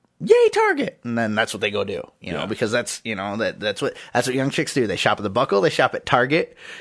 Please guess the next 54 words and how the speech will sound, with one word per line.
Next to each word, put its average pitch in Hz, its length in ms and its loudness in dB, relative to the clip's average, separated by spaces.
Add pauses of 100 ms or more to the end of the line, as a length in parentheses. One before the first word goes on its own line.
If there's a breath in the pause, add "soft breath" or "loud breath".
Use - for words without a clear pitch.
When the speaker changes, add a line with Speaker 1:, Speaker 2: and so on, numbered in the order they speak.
(180 loud breath)
Speaker 1:
and, 123 260 2
um, 110 400 0 (200)
they 120 200 0
watch, 117 380 0
uh, 98 340 0 (100)
fucking 101 520 -4 (720 soft breath)
Extreme 127 320 0
Makeover 113 400 0
Challenge, 98 800 -4 (120)
um, 85 640 -6
hosted 104 280 -4
by 95 120 2
Vanessa 95 340 -2
Williams 92 380 -2
or 107 80 2
whatever. 131 320 0
<laughs> 113 120 -2
That's 170 200 2
what 170 180 4
fucking, 120 300 0
and, 120 200 -2
and 117 160 0
the, 113 120 0
and 110 200 0
the, 107 160 2
the, 95 200 -2
the, 104 220 -6
the, 85 500 -2
the 104 120 -4
Real 107 280 0
O 98 100 0
C 92 400 -4
or 85 80 -2
whatever 101 240 0
the 101 60 -4
Speaker 2:
And 98 100 -8
Speaker 1:
fuck. 87 140 0
Speaker 2:
Gossip 90 200 -8
Girls. 80 440 -14
Speaker 1:
Yes, 120 280 2
and 110 80 -4
Gossip 110 320 0
Girls. - 280 -8
So - 100 -2
that's 143 180 0
what 170 80 -6
they 156 140 2
go 117 140 0
do. 76 260 -6
And 95 420 -8
Devil 117 220 0
Ra-, 110 240 0
Wears 107 220 -2
Prada. - 400 -2